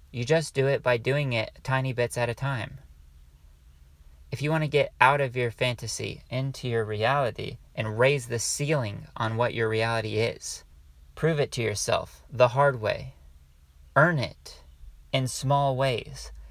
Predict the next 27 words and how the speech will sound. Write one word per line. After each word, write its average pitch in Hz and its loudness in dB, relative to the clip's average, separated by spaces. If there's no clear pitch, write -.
one 135 2
day 135 4
at 131 2
a 127 -2
time, 127 -4
a 127 -2
tiny 143 -2
piece 120 -4
by 107 0
a 123 -2
tiny 120 -4
piece. - -8
Add 123 4
skills 131 0
to 127 -4
your 113 2
life. 107 -2
Add 123 4
things 139 0
that - -2
you 131 -2
think 127 -2
are 110 2
valuable 107 0
to 131 0
your 123 4
set 120 2